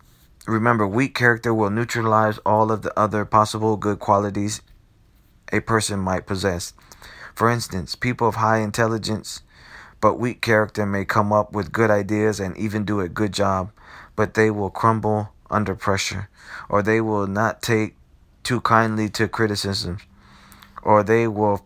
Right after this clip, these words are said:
first, they will, or they will think first and foremost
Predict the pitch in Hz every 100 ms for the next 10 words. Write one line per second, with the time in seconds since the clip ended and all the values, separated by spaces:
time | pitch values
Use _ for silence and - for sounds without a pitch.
0 | - 113 120 113 - - _ _ _ _
1 | - 110 107 107 107 98 - _ _ _
2 | - 107 101 113 113 110 107 104 101 87
3 | - 110 - - 107 110 - - 101 -
4 | 110 107 104 101 107